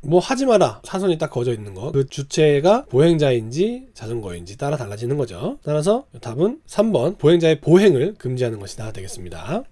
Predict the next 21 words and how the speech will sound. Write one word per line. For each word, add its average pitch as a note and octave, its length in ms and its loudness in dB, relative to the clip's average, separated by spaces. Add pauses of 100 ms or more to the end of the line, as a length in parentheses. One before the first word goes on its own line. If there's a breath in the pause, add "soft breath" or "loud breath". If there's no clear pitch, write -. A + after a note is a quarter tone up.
(340)
구백구 E3 340 0
번, A3 240 4 (100)
다음 F#3 320 2
규제 F#3+ 260 4
표지가 F#3+ 280 4
설치된 F#3 400 2
지역에서 E3 480 2
운행이 E3+ 360 4
허가되는 G#3+ 540 4
차량은 F3+ 460 4
했습니다. A#2 460 -4 (100)
얘랑 G3 340 6
얘가 F3 220 6
지금 F3+ 180 4
안 D3 140 2
된다는 F3 340 6
거잖아요. C#3 680 0
얘는 G3+ 260 2
뭐고 G3+ 260 6
얘는 G3+ 180 4
뭘까요? F#3+ 460 4